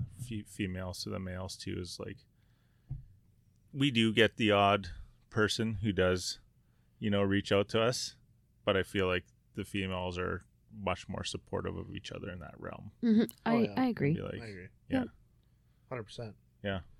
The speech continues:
Speaker 3: And, like, even, like, even, like, our D Ms and stuff, you get a lot more, I'm not saying, like,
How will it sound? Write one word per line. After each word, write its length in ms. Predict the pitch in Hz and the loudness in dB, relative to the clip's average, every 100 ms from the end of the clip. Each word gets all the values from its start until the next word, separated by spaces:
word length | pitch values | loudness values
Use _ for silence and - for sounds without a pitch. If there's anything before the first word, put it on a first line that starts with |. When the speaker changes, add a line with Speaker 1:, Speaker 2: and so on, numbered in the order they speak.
| - - - _ - | -20 -20 -20 _ 2
Speaker 3:
And, 100 | 143 | 6
like, 140 | 139 | 8
even, 280 | 131 135 135 | 8 6 6
like, 260 | 127 113 - _ _ _ _ _ _ | 2 0 -8 _ _ _ _ _ _
even, 200 | 123 127 127 | 8 10 10
like, 200 | 110 107 | 8 8
our 120 | 113 | 6
D 160 | 104 107 107 | 6 4 2
Ms 140 | 113 | 2
and 100 | 113 | -2
stuff, 360 | 95 107 101 - - _ _ - - - _ _ - - - | 0 2 0 -4 -18 _ _ -20 -20 -20 _ _ -20 -16 -2
you 120 | 120 | 6
get 120 | 135 | 10
a 60 | 127 | 10
lot 240 | 107 107 | 10 8
more, 400 | 110 113 104 101 - _ _ - - - _ _ _ _ - | 6 4 4 2 -4 _ _ -12 -8 -8 _ _ _ _ 4
I'm 100 | 143 | 6
not 120 | 151 | 8
saying, 180 | - 123 | 6 6
like, 180 | 113 | 4